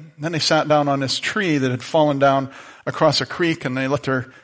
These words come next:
feet dangle down from the tree, and then Barry spoke. He said words like these,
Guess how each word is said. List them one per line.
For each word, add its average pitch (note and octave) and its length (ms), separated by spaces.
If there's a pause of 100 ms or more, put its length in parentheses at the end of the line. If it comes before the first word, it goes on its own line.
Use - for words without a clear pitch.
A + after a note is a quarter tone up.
feet E3 320
dangle C#3 300
down C3+ 240
from B2+ 160
the A#2+ 80
tree, C3+ 400
and C3 100
then C3 140
Barry B2+ 240
spoke. - 440 (960)
He - 80
said F3 200
words D#3 220
like C3 180
these, A#2+ 420